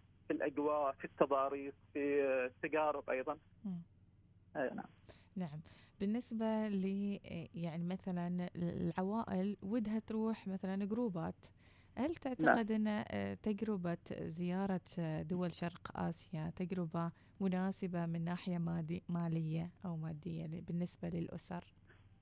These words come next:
Speaker 1: آه، نعم. آه، كتجربة عائلية أنا أتوقع أنها جدا ممتازة.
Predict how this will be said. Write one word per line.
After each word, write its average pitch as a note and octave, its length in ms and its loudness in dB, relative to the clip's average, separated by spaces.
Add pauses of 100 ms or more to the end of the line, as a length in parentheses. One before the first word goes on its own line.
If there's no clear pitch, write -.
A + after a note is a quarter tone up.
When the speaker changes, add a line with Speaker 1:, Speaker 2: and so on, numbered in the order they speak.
(680)
Speaker 1:
آه، C#3 160 6
نعم. A2+ 260 0 (440)
آه، C3+ 200 8
كتجربة E3+ 600 2
عائلية D3 380 -4
أنا C#3 120 -8
أتوقع C#3+ 400 6
أنها C3 140 2
جدا C3+ 440 -2
ممتازة. B2 640 -2